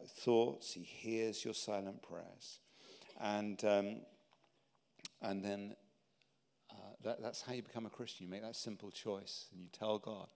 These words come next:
You just say, "I'm sorry, I've screwed up. Please forgive me. Please give me a fresh start. And I'm gonna put you first. I'm gonna put you in the driver's seat of my life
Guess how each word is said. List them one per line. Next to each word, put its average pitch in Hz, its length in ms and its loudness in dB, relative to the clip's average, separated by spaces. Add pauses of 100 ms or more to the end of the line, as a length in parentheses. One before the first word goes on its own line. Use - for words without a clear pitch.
(600)
You 101 80 -10
just - 280 -2
say, 107 140 4
"I'm 95 140 0
sorry, 113 400 8
I've 101 140 4
screwed 107 360 4
up. 110 200 2 (1200)
Please 110 320 0
forgive 101 320 2
me. 95 180 -10 (140)
Please 98 160 -8
give 107 140 -4
me 104 80 0
a 101 40 -4
fresh - 340 -4
start. 85 280 -4 (1000)
And - 120 -4
I'm 98 100 2
gonna 95 120 4
put - 200 -2
you 107 140 -4
first. 85 380 -2
I'm 107 60 2
gonna 110 100 4
put 143 120 4
you 143 80 8
in 123 60 12
the 117 100 12
driver's 107 480 10
seat 107 200 0
of 101 60 2
my 101 120 4
life 87 260 0